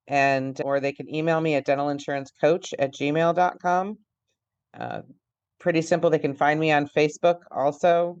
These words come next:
There's, I have a Colleen Huff Dental Insurance Coach Facebook page.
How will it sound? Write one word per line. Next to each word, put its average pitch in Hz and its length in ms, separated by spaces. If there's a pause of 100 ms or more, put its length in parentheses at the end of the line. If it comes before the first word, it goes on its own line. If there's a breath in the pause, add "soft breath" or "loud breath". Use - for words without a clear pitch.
There's, 135 360
I 135 120
have 135 160
a 131 40
Colleen 143 340
Huff 143 300
Dental 139 220
Insurance 135 480
Coach 143 420 (400)
Facebook 156 400
page. 156 480